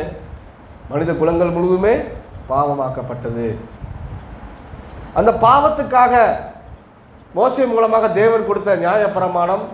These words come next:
மனிதனை நீதிமாக்க-, நீதிமானா ஆக்கப்பட முடி-, முடியவில்லை. இன்றைக்கு அந்த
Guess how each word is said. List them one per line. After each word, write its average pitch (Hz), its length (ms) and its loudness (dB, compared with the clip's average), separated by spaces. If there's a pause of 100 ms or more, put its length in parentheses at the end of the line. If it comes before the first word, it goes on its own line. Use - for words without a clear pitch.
மனிதனை 160 340 2
நீதிமாக்க-, 175 760 -2
நீதிமானா 175 440 2 (640)
ஆக்கப்பட 160 520 2
முடி-, 175 220 2
முடியவில்லை. 170 520 2 (1700)
இன்றைக்கு 196 360 0 (280)
அந்த 196 180 2